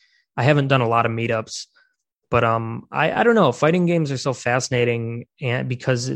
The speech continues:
they're, the level of, um, kind of knowledge you have to have about the game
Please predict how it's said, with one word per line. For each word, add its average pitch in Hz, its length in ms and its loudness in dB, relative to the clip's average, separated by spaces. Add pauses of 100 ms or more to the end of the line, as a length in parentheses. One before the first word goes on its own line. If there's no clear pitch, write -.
(120)
they're, 131 360 -4
the 131 280 -4
level 135 460 2
of, 123 300 -2 (240)
um, 117 300 -6
kind - 180 -4
of 110 100 -2
knowledge 120 600 2
you 127 160 0
have 127 160 0
to 135 100 -4
have 117 440 0
about 123 300 -2
the 123 60 -4
game 120 640 -2